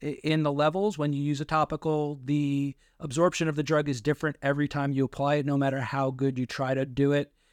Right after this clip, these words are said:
The absorption pattern will be different, and that's seen in the clinical trials for the topicals. There's injectable forms of testosterone, which have been around since the nineteen fifties. Patients are usually instructed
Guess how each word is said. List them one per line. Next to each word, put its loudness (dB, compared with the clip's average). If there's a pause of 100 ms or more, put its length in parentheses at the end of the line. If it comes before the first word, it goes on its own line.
(140)
The 0
absorption 0
pattern -2
will -2
be -2
different, 0
and 2
that's 0
seen 0
in 2
the -2
clinical -2
trials -6 (540)
for 0
the -2
topicals. -2
There's 4
injectable 2
forms 0
of -6
testosterone, 0
which -2
have -2
been 0
around 0
since -8
the -6
nineteen 0
fifties. -2 (440)
Patients 0 (120)
are 2
usually 2
instructed 0